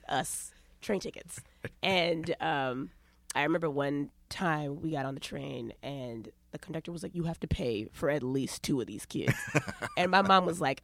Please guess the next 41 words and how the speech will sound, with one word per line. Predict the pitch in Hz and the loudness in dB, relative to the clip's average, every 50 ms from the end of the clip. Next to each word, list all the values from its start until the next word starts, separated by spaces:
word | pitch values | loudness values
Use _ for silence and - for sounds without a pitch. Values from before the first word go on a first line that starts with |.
| - - - | -4 4 8
"I | 185 285 339 | 10 10 10
don't | 254 214 180 | 10 6 4
have | 165 190 180 170 165 170 180 - - - - - | 2 2 2 2 2 0 0 -4 -8 -12 -2 2
any | 220 240 262 294 | 4 6 8 10
money." | 302 269 226 202 175 165 156 175 - - _ _ _ - - _ - - - | 10 10 10 10 8 6 6 4 0 -8 _ _ _ -20 -20 _ -8 -6 -2
Like, | 208 - | 2 2
that's, | 180 - - - - - | 2 2 2 0 -2 -2
she | - - 214 | -2 -2 -2
just | 190 175 196 | -2 -4 -4
was | 160 180 | -2 -2
like, | 175 - - - _ _ _ - - - - - - | -2 -2 -6 -12 _ _ _ -12 -12 -12 -12 2 8
"Nope, | 240 254 269 294 294 - _ _ | 10 12 12 12 10 6 _ _
don't | 226 - 247 240 | 4 4 8 8
have | 247 240 233 | 8 8 8
any | 269 294 302 | 8 8 10
money | 320 320 339 370 - | 10 12 12 10 10
for | - - | 8 6
them." | 214 120 110 - - - - - - - _ _ - - _ | 4 4 4 2 -2 -8 -14 -20 -20 -20 _ _ -20 -6 _
And | 185 208 208 | 0 2 2
she | - - 320 220 | 2 2 2 2
did, | 156 147 202 151 110 117 185 214 | 2 2 2 4 4 2 0 0
but | - 190 180 | 0 0 0
she | - 196 190 | 0 -2 -4
just | 214 147 156 147 147 | -4 -6 -6 -2 0
didn't | - 226 - 196 190 | 0 2 2 4 4
wanna | 185 175 180 165 | 4 4 2 2
pay | - 196 196 | 0 -2 -2
for | - - 180 | -2 -2 -4
us | 170 - | -6 -4
'cause | - 175 | -6 -6
she | - 240 | -6 -4
was | 220 - | -4 -4
like, | 180 170 | -4 0
"We're | 196 226 | 2 2
not | 226 220 | 2 0
even | 208 208 185 | -2 -6 -6
taking | - 202 196 196 208 | -6 -4 -2 0 0
up | 214 220 220 - - - - - - _ - - | 0 0 0 -4 -12 -20 -20 -20 -20 _ -12 -4
that | 175 190 185 196 208 | 0 2 2 2 2
many | 202 196 196 185 | 2 0 0 -2
seats." | - - - 233 240 247 - - - | -4 -2 -2 -2 -2 -2 -4 -8 -12